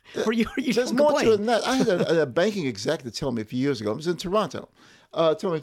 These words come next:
Speaker 2: a few years ago, his job as a bank executive was to find ways to cheat other banks.
Speaker 1: Yeah, it's his job.
Speaker 2: So they, they have,
Speaker 1: Ugh.
Speaker 2: no, every bank has thousands of transactions
Speaker 1: Yeah.
Speaker 2: every day with other banks. So they
Speaker 1: Yeah.
Speaker 2: tack on extra fees for all those transactions.
Speaker 1: Mm-hmm, mm-hmm.
Speaker 2: And they know that most of them will not be caught by the accountants.
Speaker 1: They're gonna get
Speaker 2: so
Speaker 1: it
Speaker 2: they get
Speaker 1: somewhere.
Speaker 2: extra money.
Speaker 1: Mm-hmm.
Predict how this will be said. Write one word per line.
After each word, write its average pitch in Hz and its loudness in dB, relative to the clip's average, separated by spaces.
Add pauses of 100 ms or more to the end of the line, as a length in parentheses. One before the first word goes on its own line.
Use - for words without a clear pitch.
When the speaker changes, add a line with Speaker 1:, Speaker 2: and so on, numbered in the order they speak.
(100)
Speaker 2:
a - -10
few 180 -6
years 170 0
ago, 123 0
his 233 -4
job 147 2
as 123 -6
a 135 -6
bank 151 -2
executive 123 -4
was 113 -6
to - -10
find 156 -2
ways 131 -4
to - -16
cheat - -4
other - -2
banks. - -6
Speaker 1:
Yeah, 127 0
it's - -4
his 110 -8
job. 110 -4
Speaker 2:
So 120 2
they, 214 2 (100)
they 220 4
have, 202 2
Speaker 1:
Ugh. - -8
Speaker 2:
no, 202 4
every 262 0
bank 190 -2
has 143 -4
thousands 196 -6
of 151 -18
transactions 156 -6
Speaker 1:
Yeah. 110 -8
Speaker 2:
every 156 -4
day 147 2
with 131 -4
other 143 -8
banks. 131 -4
So 170 -8
they 170 -2
Speaker 1:
Yeah. 190 -2
Speaker 2:
tack 247 -2
on 180 -4
extra 175 -4
fees 127 -4
for 151 -2
all 147 2
those 123 -6
transactions. 139 -2
Speaker 1:
Mm-hmm, 117 -8
mm-hmm. - -18 (100)
Speaker 2:
And 180 2
they 208 4
know 247 0
that 170 -2
most 202 0
of - -10
them - -6
will 135 -2
not 156 -2
be 127 -4
caught 139 -2
by - 0
the 104 -6
accountants. 95 -4
Speaker 1:
They're 135 -4
gonna 143 -2
get 131 -2
Speaker 2:
so 190 4
Speaker 1:
it - 6
Speaker 2:
they 208 4
get 202 0
Speaker 1:
somewhere. 196 -2
Speaker 2:
extra 196 -4
money. 233 -2
Speaker 1:
Mm-hmm. 117 -6